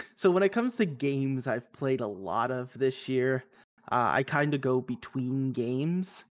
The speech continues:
Uh, one I've especially enjoyed lately, and it's, it's part of my whole V R renaissance revival thing I have going on lately,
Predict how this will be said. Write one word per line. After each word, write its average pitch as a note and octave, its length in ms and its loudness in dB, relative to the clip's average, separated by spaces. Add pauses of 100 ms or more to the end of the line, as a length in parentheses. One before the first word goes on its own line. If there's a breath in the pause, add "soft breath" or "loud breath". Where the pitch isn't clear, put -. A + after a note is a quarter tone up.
(360)
Uh, B2+ 200 4
one C3+ 240 2
I've D3 140 4
especially C3 560 -2
enjoyed B2 480 -4
lately, D3 560 2
and B2+ 240 0
it's, - 400 -8
it's C3 220 0
part C3 260 0
of B2 60 0
my A#2 180 0
whole B2+ 480 2 (300 loud breath)
V C3+ 420 2
R C3 380 4
renaissance C3+ 760 0
revival B2+ 540 -2
thing C#3+ 260 -4
I C#3+ 60 -2
have C#3+ 260 -2
going C3+ 380 0
on C#3 280 0
lately, D#3 440 -2